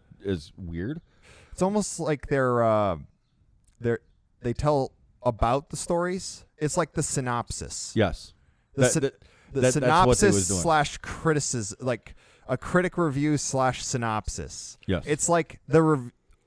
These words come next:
Speaker 2: the reviews of our stories
Speaker 1: Honestly,
Speaker 2: are
Speaker 1: it's
Speaker 2: their
Speaker 1: the way
Speaker 2: stories.
Speaker 1: most pagans tell pagan stories now. They
Speaker 2: Yes.
Speaker 1: give you a synopsis of the story. They don't actually tell
Speaker 2: And then
Speaker 1: you the
Speaker 2: try
Speaker 1: story.
Speaker 2: to deconstruct it.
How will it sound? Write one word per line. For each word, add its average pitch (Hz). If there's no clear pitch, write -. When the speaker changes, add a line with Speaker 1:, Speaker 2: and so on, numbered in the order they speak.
Speaker 2:
the 143
reviews 147
of 139
our 131
stories 127
Speaker 1:
Honestly, 190
Speaker 2:
are 117
Speaker 1:
it's 104
Speaker 2:
their 110
Speaker 1:
the 127
way 131
Speaker 2:
stories. 104
Speaker 1:
most 120
pagans 104
tell 92
pagan 87
stories 80
now. 76
They 120
Speaker 2:
Yes. 135
Speaker 1:
give 147
you 151
a 110
synopsis 110
of 87
the 85
story. 90
They 90
don't 95
actually 87
tell 143
Speaker 2:
And -
then -
Speaker 1:
you 78
the 80
Speaker 2:
try 147
Speaker 1:
story. 127
Speaker 2:
to 123
deconstruct -
it. -